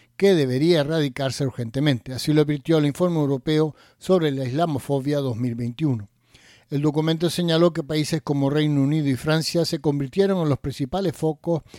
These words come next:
de odio antimusulmán e incidentes islamófobos. Este estudio, que se realizó en veintisiete países europeos y fue preparado con contribuciones de treinta y cinco académicos destacados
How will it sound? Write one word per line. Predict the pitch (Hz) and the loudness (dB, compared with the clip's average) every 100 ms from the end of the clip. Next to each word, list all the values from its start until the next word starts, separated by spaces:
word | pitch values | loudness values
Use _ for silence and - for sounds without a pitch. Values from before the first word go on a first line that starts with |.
| - _ | -20 _
de | 135 | 2
odio | 151 175 147 | 4 6 2
antimusulmán | 131 127 165 202 143 135 151 - - | -2 -2 -4 -4 -2 -2 -2 -4 -2
e | 185 | 0
incidentes | 170 - 143 135 143 135 147 127 | 2 0 0 0 0 -2 -2 -2
islamófobos. | 131 143 170 - 131 123 _ _ _ - - _ - | -2 0 2 0 -2 -20 _ _ _ -20 -20 _ -6
Este | 143 | -4
estudio, | 180 175 180 196 190 | 0 2 4 6 4
que | 160 | 2
se | 160 | -2
realizó | 143 135 - 170 156 | -2 0 4 4 4
en | 139 | 0
veintisiete | 131 131 175 165 | -4 -4 -4 -2
países | 156 151 | -4 -4
europeos | 147 139 135 170 | -2 -2 0 0
y | |
fue | 135 160 | 0 -2
preparado | 143 147 147 131 | -2 0 0 0
con | 131 | -4
contribuciones | 123 123 123 127 - 190 156 | -4 -6 -6 -6 0 2 2
de | |
treinta | 127 127 123 | -2 -6 -6
y | |
cinco | 170 165 | -4 -2
académicos | 135 143 165 151 135 | -2 -2 -2 -2 -4
destacados | 127 117 123 120 160 135 | -6 -8 -8 -4 -2 -2